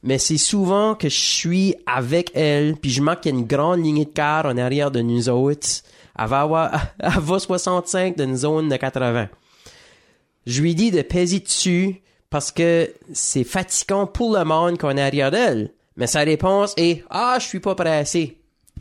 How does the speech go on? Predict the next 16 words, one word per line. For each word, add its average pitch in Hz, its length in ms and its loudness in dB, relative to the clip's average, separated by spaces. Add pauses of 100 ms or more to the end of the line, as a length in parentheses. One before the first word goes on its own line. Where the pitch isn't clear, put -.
(100)
Ah, 123 280 -10
Jesus - 400 -14
Christ. - 220 -18 (220)
C'est - 220 -12
comme 113 100 -10
ma 110 120 -8
mère. 113 140 -8 (420)
Euh, 139 300 2 (200)
et 196 60 2
je, - 300 0 (1200)
<laughs> - 0 -
je 139 160 -2
lui 175 80 -2
dis, « 175 160 -2
Non, 170 340 2
mam. 143 400 0